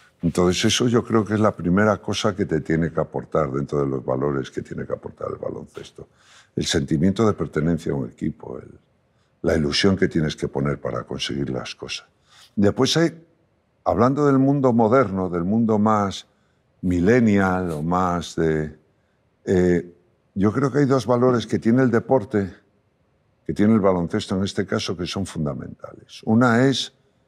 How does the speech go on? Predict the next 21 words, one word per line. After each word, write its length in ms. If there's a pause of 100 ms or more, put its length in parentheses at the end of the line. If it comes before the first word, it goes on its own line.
(1040)
lo 680
verdaderamente 880
bueno 580
para 320
ti 360 (920)
no 160
es 180
inmediato. 600 (1400)
Y 100
a 60
veces 240
le 120
damos 280
poca 180
importancia 640
a 20
lo 120
básico, 680
y 80
lo 120
básico 520